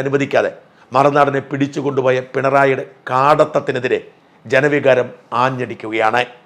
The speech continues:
വെളുക്കാൻ തേച്ചത് പാണ്ടായി എന്ന് പറഞ്ഞതുപോലെ മറുനാടനെ ജയിലിലടയ്ക്കാൻ കഴിഞ്ഞുമില്ല. കൈരളി ചാനലിന് പോലും പിണറായിക്കെതിരെ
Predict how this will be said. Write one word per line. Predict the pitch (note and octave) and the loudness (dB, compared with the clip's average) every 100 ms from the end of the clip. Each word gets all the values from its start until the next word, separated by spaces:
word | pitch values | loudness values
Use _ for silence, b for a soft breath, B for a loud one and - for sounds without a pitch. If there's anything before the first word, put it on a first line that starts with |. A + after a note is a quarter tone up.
| - D3 | -2 6
വെളുക്കാൻ | E3+ F3+ F3+ E3+ | 6 8 6 8
തേച്ചത് | D#3+ D#3 C#3+ D3+ - | 4 4 -4 -4 -2
പാണ്ടായി | C3+ D3+ D#3 D3 C#3+ D3 - | 2 2 6 4 4 -4 -4
എന്ന് | C3+ C3 | -4 0
പറഞ്ഞതുപോലെ | B2+ C3 B2+ A#2+ G2 - - b b b | 0 0 0 0 0 -4 -18 b b b
മറുനാടനെ | C3+ D3+ D#3 C#3+ C#3 C#3+ C3+ | 2 6 4 4 -4 -4 2
ജയിലിലടയ്ക്കാൻ | D#3 D#3+ E3+ D#3 C#3+ C3+ - - | 4 4 2 0 0 -4 -6 -6
കഴിഞ്ഞുമില്ല. | C#3 C#3 C#3+ C3+ A2 C3 E3+ - _ _ _ _ D#3+ | -2 -2 -2 -6 2 2 2 -6 _ _ _ _ 6
കൈരളി | E3+ G3+ G3 F3+ | 8 10 8 6
ചാനലിന് | E3 D#3+ D#3+ D3+ C3 | 4 4 2 0 0
പോലും | C3 G#2 - _ _ - | 0 -2 -10 _ _ -2
പിണറായിക്കെതിരെ | D3+ F3+ F3+ E3 D#3+ D3 | 4 6 6 4 0 4